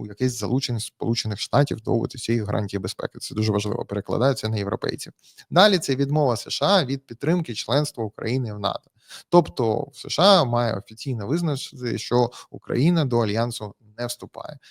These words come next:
Не вимагають змінювати в даному випадку Конституцію чи закони України, але, ну, хочуть гарантувати це від себе. Пункт дев'ятий. Це без обмежень на чи-, е, це з-, е, оцей пункт про обмеження чи не обмеження на чисельність української армії.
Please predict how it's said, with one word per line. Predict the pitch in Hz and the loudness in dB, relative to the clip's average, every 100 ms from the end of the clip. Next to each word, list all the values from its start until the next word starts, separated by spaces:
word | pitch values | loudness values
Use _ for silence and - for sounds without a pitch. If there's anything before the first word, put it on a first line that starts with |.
| _ _ | _ _
Не | 143 | -2
вимагають | 175 147 123 123 104 | 0 2 0 0 -2
змінювати | 104 117 110 107 101 | -2 -8 -8 -8 -8
в | 104 | -6
даному | 101 107 107 | -4 -4 -6
випадку | 104 - - | -6 -6 -6
Конституцію | - 131 - 165 277 - 160 | -6 -6 -6 -2 0 0 -2
чи | - | -2
закони | 143 147 143 127 | -4 -2 -2 -2
України, | 117 117 107 - | -2 -4 -2 -2
але, | 147 170 123 | 0 2 0
ну, | 110 120 - | -4 -8 -8
хочуть | 127 - 107 - - | -6 -6 -8 -12 -8
гарантувати | 104 104 104 127 - | -6 -2 2 0 0
це | - 117 | -6 -6
від | 110 | -6
себе. | - - - _ _ _ _ _ | -10 -12 -12 _ _ _ _ _
Пункт | - 220 160 | 4 4 6
дев'ятий. | 127 131 110 - - | 6 8 6 2 -6
Це | - 160 170 | -2 4 4
без | 143 123 131 | 2 0 0
обмежень | 131 131 170 170 147 120 | 2 2 4 4 2 0
на | 104 | -4
чи-, | - 160 | 0 2
е, | 123 120 117 | 4 4 2
це | 117 - 151 120 | 0 0 0 0
з-, | 113 | -2
е, | 117 117 117 110 | -2 0 2 0
оцей | 110 107 120 | -2 -2 -2
пункт | 107 165 180 - | -2 0 0 0
про | 127 | 2
обмеження | 120 - 113 143 139 107 | 2 2 2 2 2 -2
чи | - | -4
не | 110 | -4
обмеження | 104 123 127 113 | 0 0 0 -2
на | 104 107 | -2 -4
чисельність | 107 107 120 110 - | -2 0 0 -2 -6
української | - 107 - - | -6 -6 -2 2
армії. | 196 196 | 2 2